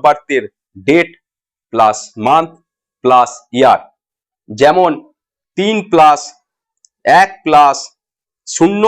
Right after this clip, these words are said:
plus এক প্লাস এক plus নয় plus ছয় plus আট সমান হচ্ছে ঊনত্রিশ। এবার এই ঊনত্রিশকেও, আহ, যোগ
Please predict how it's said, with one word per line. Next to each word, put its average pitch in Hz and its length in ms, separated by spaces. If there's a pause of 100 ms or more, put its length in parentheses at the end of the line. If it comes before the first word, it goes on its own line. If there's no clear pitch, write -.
(120)
plus 147 320 (760)
এক 196 80 (140)
প্লাস 147 360 (600)
এক 170 240 (120)
plus 143 380 (640)
নয় 165 400
plus 143 360 (640)
ছয় 185 380
plus 147 360 (720)
আট 160 280 (540)
সমান 170 300
হচ্ছে 196 300 (540)
ঊনত্রিশ। 156 440 (1120)
এবার 160 320 (240)
এই 170 180 (140)
ঊনত্রিশকেও, 190 640 (1080)
আহ, 131 220 (120)
যোগ 180 120